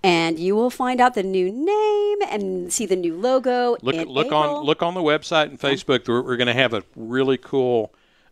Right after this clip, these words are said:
Speaker 2: uh, game leading up
Speaker 1: Yes.
Speaker 2: to that.
Speaker 1: Yes.
Speaker 2: Uh, so, so play that game, and if you play that game and bring it in that day, uh, the results, then, then there's some, some great prizes that day too. So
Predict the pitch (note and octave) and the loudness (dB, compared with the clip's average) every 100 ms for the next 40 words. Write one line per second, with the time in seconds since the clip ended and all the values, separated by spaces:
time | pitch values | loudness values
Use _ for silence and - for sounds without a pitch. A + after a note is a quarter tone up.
0 | - A2+ G#2+ G#2+ A2 A2+ B2 C3 A#2+ A2 | -2 2 2 0 -8 0 2 2 -2 -4
1 | A2 A#2 A2+ A2 A2+ B2 C4+ C3 C#3+ - | 0 0 0 -2 -2 0 2 2 -2 -6
2 | - - F#3 F#3+ - - A#2+ A#2 A2+ A2 | -10 0 2 2 0 -2 0 2 0 -2
3 | - A#2+ A2+ G#2+ - - A#2 - C#3+ D#3 | 0 2 2 -2 -6 -4 -4 -2 0 0
4 | D3+ C#3 D3 D3 B2+ - C3 C#3+ C#3+ C#3 | 0 -2 0 -2 -4 -6 -4 0 2 0
5 | C#3 C3+ C#3 A#2 G#2+ B2 A#2+ A#2+ B2 B2 | -2 0 0 -2 0 2 2 2 0 -2
6 | A#2+ A#2+ A#2 - _ _ - A2+ G#2+ G#2 | 0 0 0 -6 _ _ -2 0 2 -2
7 | G#2 A#2 A#2 - A2 G#2 G#2+ - G#2+ G2+ | 2 4 4 2 -8 -8 -8 -6 -6 -6
8 | - A2 G2+ - - G#2 G2 _ - A#2 | -10 -14 -16 -18 -16 -16 -18 _ -4 -4
9 | G#2+ A2 G2+ G2 G2 - - - - - | -4 -6 -6 -8 -14 -14 -14 -16 -18 -16
10 | - - - B1 | -16 -14 -14 -14